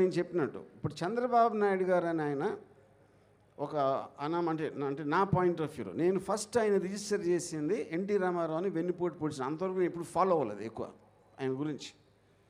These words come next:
So ఆయన ఫేమ్లోకి వచ్చిందే దాని నుంచి. వచ్చిన తర్వాత ఏమాత్రం కామన్ సెన్స్ ఉన్నా ఎన్టీ రామారావుని ఇంకా బ్యాడ్ క్యారెక్టర్గానే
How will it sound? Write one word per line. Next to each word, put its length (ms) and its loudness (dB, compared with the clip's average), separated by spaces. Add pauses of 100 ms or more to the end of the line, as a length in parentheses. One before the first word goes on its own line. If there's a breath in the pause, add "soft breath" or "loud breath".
(640 soft breath)
So 140 -2
ఆయన 200 -2 (360)
ఫేమ్లోకి 640 6
వచ్చిందే 480 2 (360)
దాని 240 6
నుంచి. 200 -4 (1120 soft breath)
వచ్చిన 280 2 (140)
తర్వాత 400 2 (720)
ఏమాత్రం 560 0 (140)
కామన్ 380 -2
సెన్స్ 220 -4 (100)
ఉన్నా 180 -4 (260)
ఎన్టీ 320 -2
రామారావుని 520 0 (100)
ఇంకా 180 -2 (140)
బ్యాడ్ 200 2 (120)
క్యారెక్టర్గానే 680 -4